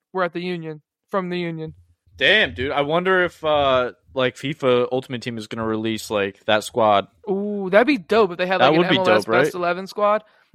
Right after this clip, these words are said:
Speaker 1: I would
Speaker 2: Yeah.
Speaker 1: be, I would be in there again. Andre Blake, quick as shit, in there like swimwear.
Speaker 2: <laughs> In there like swimwear, baby. That would be cool. I'm sure they'll do something for, like, those guys or give them, like, a inform card or something.
Speaker 1: Yeah, they have to. Their cards are always so whack, though. Like, after,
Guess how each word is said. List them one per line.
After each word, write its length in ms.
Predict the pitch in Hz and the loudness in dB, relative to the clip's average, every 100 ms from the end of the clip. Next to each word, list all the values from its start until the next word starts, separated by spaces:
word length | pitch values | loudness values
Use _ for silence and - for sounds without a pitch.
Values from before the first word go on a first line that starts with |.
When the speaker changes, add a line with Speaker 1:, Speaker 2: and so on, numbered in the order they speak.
| - | 2
Speaker 1:
I 60 | 202 | 4
would 80 | 190 | 4
Speaker 2:
Yeah. 40 | |
Speaker 1:
be, 220 | 185 180 - | 2 -6 -2
I 100 | 196 | 0
would 100 | 190 | 0
be 100 | 185 | -4
in 80 | 175 | -4
there 120 | 175 | -4
again. 220 | 185 185 165 | -2 -6 -4
Andre 300 | 175 170 175 | -6 -4 -4
Blake, 260 | 175 170 | -4 -4
quick 180 | - 180 | -6 -8
as 100 | 180 | -6
shit, 160 | 185 165 | -2 -2
in 80 | 180 | -2
there 120 | 185 | -2
like 180 | 185 180 | -2 -2
swimwear. 420 | 185 170 160 156 _ _ _ _ _ _ | -6 -6 -8 -10 _ _ _ _ _ _
Speaker 2:
<laughs> 220 | - 170 | -8 0
In 180 | 147 185 | 0 4
there 180 | 190 208 | 2 2
like 220 | 190 208 | 0 -4
swimwear, 440 | - 165 135 123 117 | -6 -8 -4 -4 -2
baby. 240 | 113 117 | -4 0
That 180 | 120 165 | 2 4
would 100 | 220 | 2
be 100 | 302 | -4
cool. 200 | - 190 | 2 4
I'm 200 | 110 120 | 4 2
sure 180 | - 175 | -4 -2
they'll 100 | 190 | -2
do 140 | 139 123 | -4 -4
something 400 | 117 117 113 107 | -4 -4 -6 -6
for, 140 | 110 | -4
like, 280 | 98 98 - _ _ _ _ _ _ | -2 -4 -8 _ _ _ _ _ _
those 180 | 113 101 | 0 0
guys 340 | 117 101 101 | 2 4 4
or 60 | 104 | 0
give 160 | 110 104 | -6 -4
them, 140 | 101 | -2
like, 200 | 101 101 | -2 0
a 320 | 104 95 95 - | 2 2 0 -4
inform 360 | - 107 113 107 | -10 -10 -8 -8
card 280 | - 101 101 | -2 0 0
or 60 | |
something. 400 | 101 104 101 101 - _ _ | -2 -6 -6 -10 -10 _ _
Speaker 1:
Yeah, 220 | 175 170 165 | 0 2 4
they 100 | 170 | 2
have 300 | 165 165 - | 0 -2 -2
to. 260 | 165 160 - _ _ _ | -6 -6 -8 _ _ _
Their 180 | 233 311 | -2 2
cards 320 | 254 226 202 | 4 4 4
are 80 | 190 | 2
always 240 | 190 180 | 0 -2
so 200 | - 175 | 0 -2
whack, 340 | 160 160 165 - | 0 -2 -2 -2
though. 120 | 170 | -2
Like, 180 | 170 175 | 0 0
after, 260 | 202 233 | 0 0